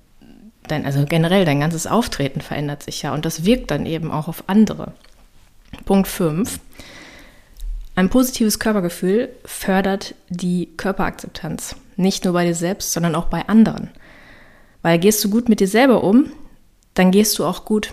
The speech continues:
mit deinem Umfeld um. Und das ist dann ein schöner kleiner Dominoeffekt. Apropos gut mit sich umgehen. Sag mal ehrlich, wie oft vergleichst du dich mit anderen und wie fühlst du dich danach?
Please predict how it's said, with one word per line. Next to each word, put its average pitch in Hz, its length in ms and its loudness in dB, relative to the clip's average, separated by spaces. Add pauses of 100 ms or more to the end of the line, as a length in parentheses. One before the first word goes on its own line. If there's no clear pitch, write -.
mit 180 160 -4
deinem 165 180 0
Umfeld 269 640 -4
um. 147 160 -6
Und 170 140 -4
das 190 100 -4
ist 226 180 -4
dann 220 120 0
ein 196 180 -2
schöner 233 500 0
kleiner 202 300 0
Dominoeffekt. 151 840 -2 (1160)
Apropos 202 640 2
gut 208 200 0
mit 185 140 0
sich 165 180 -2
umgehen. 170 520 0 (540)
Sag - 180 -4
mal 180 160 2
ehrlich, 208 480 0
wie 196 140 2
oft 208 160 0
vergleichst 208 520 2
du 226 40 0
dich 208 220 -2
mit 190 180 2
anderen 170 460 0 (400)
und 196 160 4
wie 233 140 6
fühlst 247 320 6
du - 60 -2
dich - 160 -6
danach? 143 480 -6